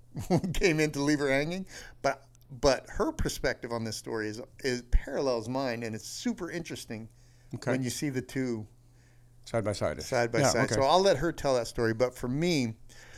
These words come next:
Speaker 1: you know, I'm gonna jump timelines here. We're talking days, weeks, months sometimes and
Speaker 2: Okay.
Speaker 1: forward, right? But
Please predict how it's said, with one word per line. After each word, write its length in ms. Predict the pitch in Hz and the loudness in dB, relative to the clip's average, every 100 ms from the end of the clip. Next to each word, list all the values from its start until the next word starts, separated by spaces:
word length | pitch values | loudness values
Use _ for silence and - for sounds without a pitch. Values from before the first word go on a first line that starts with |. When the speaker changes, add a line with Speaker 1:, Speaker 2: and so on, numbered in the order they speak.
| - - | -18 -2
Speaker 1:
you 100 | 160 | 4
know, 240 | 151 127 - | 6 6 2
I'm 140 | 147 | 4
gonna 160 | 180 156 | 6 4
jump 340 | 113 143 139 | 6 6 6
timelines 500 | - 131 135 120 107 | 2 4 4 2 0
here. 160 | - 110 | -2 -4
We're 100 | 135 | -4
talking 360 | - 127 120 107 | -4 -4 -4 0
days, 340 | 117 117 107 | 2 2 0
weeks, 380 | 110 127 120 - | -4 -6 -6 -6
months 400 | 117 123 123 107 | 0 2 2 0
sometimes 640 | - 107 110 104 104 - - | -8 -8 -8 -8 -10 -14 -10
and 80 | 127 107 | -6 -4
Speaker 2:
Okay. 80 | 101 | 2
Speaker 1:
forward, 360 | 131 110 104 | 2 2 0
right? 240 | 110 123 135 | 0 0 -2
But 180 | 120 | -4